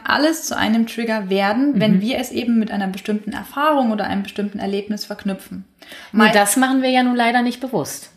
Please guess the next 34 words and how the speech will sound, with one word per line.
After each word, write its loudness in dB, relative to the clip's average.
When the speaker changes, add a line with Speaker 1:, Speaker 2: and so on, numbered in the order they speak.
Speaker 1:
Das 2
machen 2
wir -2
nicht -4
bewusst, -4
das 0
passiert -6
ganz -2
automatisch, -2
was -2
ja -2
auch 0
Sinn 4
macht. -4
Speaker 2:
Mhm. 0
Speaker 1:
Ja? 0
Speaker 2:
Mhm. 0
Speaker 1:
Denn 2
unser 2
System -2
ist -4
natürlich -4
erstmal 0
darauf 0
bedacht 0
oder 0
geeicht, -2
dass 2
wir 2
als -2
Menschen 0
evolutionsmäßig -4
betrachtet -6
überleben. 2